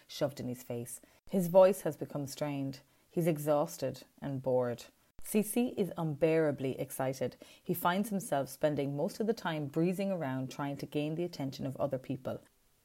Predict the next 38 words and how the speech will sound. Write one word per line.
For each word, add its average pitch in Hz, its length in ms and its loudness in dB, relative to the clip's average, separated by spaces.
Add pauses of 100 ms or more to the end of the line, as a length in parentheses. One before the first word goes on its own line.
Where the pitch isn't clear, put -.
(420)
He's 202 220 2
already 202 380 4
begun 147 360 -2
to - 100 -12
take 156 260 -2
some 151 120 -6
of 131 60 -4
the 139 60 -6
credit 170 480 0
for 147 120 -2
Grimes's 147 400 -2
conception. 139 640 -8 (920)
He 202 80 -2
found 220 300 2
himself 208 320 0
telling 160 300 -2
a 151 40 -2
reporter 165 460 0
from 139 200 -8
Today 151 280 -2
F 139 180 -4
M 147 220 -4
that 135 180 -6
he 180 160 -4
and 202 160 -2
Luca 156 260 -2
Grimes 139 520 -4 (240)
had 170 160 -6
spent 156 320 -4
many 170 260 0
winter 170 340 -2
evenings 143 520 -4
planning 160 420 -2
Grimes's 147 460 -2
appearance 156 500 -4
and 135 120 -8
characteristics 143 760 -4
together. - 440 -6